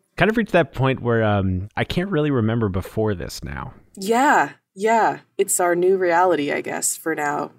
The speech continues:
Speaker 2: We're very adaptable. It's kind of amazing.
Speaker 1: What does lockdown in Whitehorse look like? And maybe for people who don't know the town very well, can you, could you tell me about it?
Speaker 2: Yeah, so Whitehorse is the capital of the Yukon Territory in northern Canada.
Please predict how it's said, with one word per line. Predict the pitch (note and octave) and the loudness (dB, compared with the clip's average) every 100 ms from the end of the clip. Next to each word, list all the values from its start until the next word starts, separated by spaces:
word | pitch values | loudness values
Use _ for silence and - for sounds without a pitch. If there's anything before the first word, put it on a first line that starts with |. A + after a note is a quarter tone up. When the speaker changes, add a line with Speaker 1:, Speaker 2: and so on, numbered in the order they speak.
| - | -8
Speaker 2:
We're | F3 F3 | 0 2
very | E3+ G3+ C4+ | 4 2 4
adaptable. | D#3 C3+ E3 - - - | 2 0 -4 -4 -8 -8
It's | C#3+ - | -8 -10
kind | - F#3 | -8 -8
of | E3 | -6
amazing. | C#3+ D3+ E3+ F2 - _ - - | -6 -6 -8 -10 -18 _ -20 -4
Speaker 1:
What | A#2+ | 2
does | D#3 C#3+ | 2 4
lockdown | C3+ B2 C3 B2 | 2 2 0 0
in | G#2 | 0
Whitehorse | G#2 G#2 A2 G2 - - | 0 -2 -2 -4 -6 -8
look | C3 A2+ | -4 -2
like? | A2 G2 G#2 | 0 0 0
And | G2+ | 2
maybe | G#2 | 2
for | G2+ G2+ | 0 -2
people | G#2 G2+ F#2+ | -4 -2 -2
who | F#2+ | -2
don't | G2+ F#2+ | -2 -2
know | G2 G2 G2 F#2+ - _ _ _ - | -4 -2 -2 -4 -6 _ _ _ -10
the | |
town | G2+ G2+ F#2+ | -6 -2 -2
very | F#2 | -2
well, | F#2 F2+ | -2 -4
can | G2 | -4
you, | F#2 - | -6 -8
could | - | -10
you | F#2 | -8
tell | G2 F#2+ | -6 -4
me | |
about | F#2+ G#2 | -4 -4
it? | A2+ _ - _ _ | -8 _ -20 _ _
Speaker 2:
Yeah, | G3 C4 A#3+ | -2 0 2
so | - - F#3 F#3 | 2 2 4 4
Whitehorse | F#3+ F3+ F#3 A3+ C4 - - - | 2 2 2 2 0 -2 -4 -2
is | F3+ E3+ E3+ E3 D#3 - | 0 2 2 0 -4 -8
the | F3 E3 | -10 -10
capital | F3 E3 E3 E3+ D#3+ D#3 | -4 -2 0 0 0 -2
of | - D#3 D3 | -2 -6 -6
the | D#3 D3+ D3 - _ | -14 -14 -16 -16 _
Yukon | E3+ E3+ D#3+ C#3+ D#3+ B3 C4+ | -8 -6 -4 -4 -4 -6 -8
Territory | F#3+ E3 F3 E3 - C3+ | -6 -4 -4 -4 -4 -4
in | F3+ | -4
northern | D#3+ D#3+ D#3 D#3 | -4 -4 -4 -6
Canada. | D#3+ C#3+ D3+ G3 A#3+ | -6 -4 -4 -4 -6